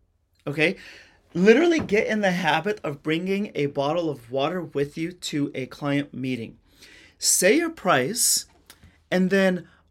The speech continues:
open up the cap and take a small sip and be quiet.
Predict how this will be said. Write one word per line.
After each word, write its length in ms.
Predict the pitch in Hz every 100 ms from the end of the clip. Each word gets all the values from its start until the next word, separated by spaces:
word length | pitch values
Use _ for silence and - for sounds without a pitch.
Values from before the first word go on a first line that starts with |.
| -
open 280 | 220 226 277
up 140 | 277
the 100 | 262
cap 380 | - 165 139 -
and 120 | 151 151
take 160 | 143
a 60 | 139
small 320 | - 139 127
sip 360 | - - - _ _ -
and 160 | 139
be 80 | 127
quiet. 420 | - 139 113 -